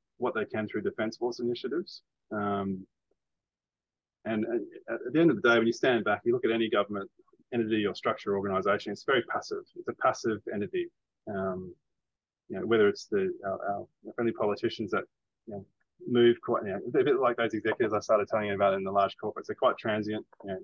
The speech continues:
they're depending on which party's in at the time. So the, the knowledge holding and the, and the leadership around a sector is, you know, up to, you know, years at a time. And inside the silos of each of those ministerial portfolios,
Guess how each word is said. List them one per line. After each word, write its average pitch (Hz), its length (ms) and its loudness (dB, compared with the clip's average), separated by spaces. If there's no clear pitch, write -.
they're 98 120 0
depending 104 280 -6
on 101 80 0
which 104 200 -4
party's 101 260 2
in 104 80 -4
at 92 60 -6
the 95 60 -8
time. 95 400 -2
So 110 180 4
the, 107 240 4
the 113 100 2
knowledge 123 440 6
holding 113 580 2
and 104 180 -4
the, 101 200 -4
and 101 140 -4
the 101 60 -2
leadership 113 460 2
around 104 260 4
a 101 60 -6
sector 107 440 -4
is, - 380 -4
you 110 100 -10
know, 95 220 -10
up 107 180 -6
to, 104 140 -6
you 110 80 -10
know, 95 60 -10
years 117 280 4
at 101 80 2
a 98 60 0
time. 165 400 2
And 117 400 0
inside 131 360 2
the 107 80 -2
silos 117 460 2
of 107 80 -4
each 107 140 -6
of 110 80 -2
those 98 160 0
ministerial 104 440 -2
portfolios, 110 960 0